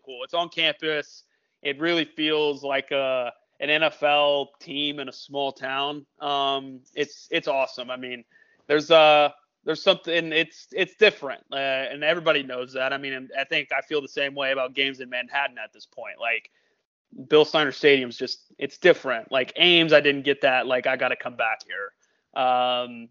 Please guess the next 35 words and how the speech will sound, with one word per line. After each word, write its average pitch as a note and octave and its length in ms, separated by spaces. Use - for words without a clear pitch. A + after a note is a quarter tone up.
you C#3 120
know, C3 140
I C3 140
don't C#3 200
get C#3 180
that C3 260
feeling C3+ 340
in B2 180
Fort C3 300
Worth, C3+ 460
like, B2 180
"I B2+ 120
have C3 280
to B2 80
come A#2+ 180
back A2 260
to A#2 60
this G#2 160
place." - 520
Oklahoma, C#3+ 580
you'll C3+ 160
get B2+ 280
that A#2 260
feeling B2 320
of, A2 160
like, G#2 280
"I'm B2+ 160
gonna B2 140
have A#2 160
to A#2+ 80
watch A2+ 260
another A2+ 220
football A#2 420
game G2 340
here." G2+ 240